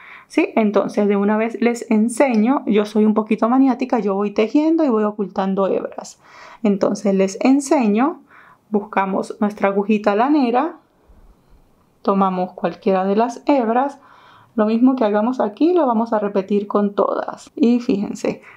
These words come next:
como esta es la parte que vamos a considerar el revés, fíjense, la primera vuelta se ve así, en lo que va a ser nuestro derecho se ve así.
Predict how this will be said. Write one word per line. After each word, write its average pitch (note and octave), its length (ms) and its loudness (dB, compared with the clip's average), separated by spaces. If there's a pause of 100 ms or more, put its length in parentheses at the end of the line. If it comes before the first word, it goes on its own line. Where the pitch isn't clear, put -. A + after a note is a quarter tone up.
(120)
como G3+ 260 2
esta G#3+ 220 -2
es D4 80 -2
la D#4 140 0
parte A#3 400 -2
que A#3 100 -2
vamos F#3 300 -2
a G3 80 -2
considerar G3 720 -2
el G#3+ 200 2
revés, C4 560 0
fíjense, A3+ 460 -2
la G3 140 0
primera F#3+ 340 -2
vuelta F#3 400 -4
se G3 200 -2
ve G#3 120 0
así, C4+ 500 -2 (460)
en A3 220 0
lo F#3+ 100 -2
que F#3+ 140 0
va F#3+ 100 0
a F#3+ 40 -6
ser G3 240 -2
nuestro G3 380 -2
derecho C4+ 640 -2
se G3+ 260 -4
ve G3+ 320 -2
así. B3+ 720 0